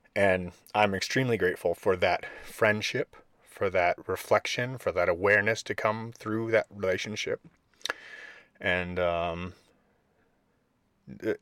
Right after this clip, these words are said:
the mo-, moving forward from this growth piece of, of, you know, recognizing that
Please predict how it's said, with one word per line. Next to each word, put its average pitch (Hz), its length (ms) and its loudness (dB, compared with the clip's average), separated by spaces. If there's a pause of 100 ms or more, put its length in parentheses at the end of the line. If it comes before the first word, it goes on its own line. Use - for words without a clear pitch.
(140)
the 107 520 4
mo-, 120 320 -2
moving 123 400 4
forward 117 520 4
from 98 320 2
this 107 280 2 (540)
growth 127 480 10
piece 117 420 2
of, 92 180 4
of, 95 380 -6 (100)
you 104 100 -4
know, 90 280 0 (1900)
recognizing 98 680 4
that 92 180 -2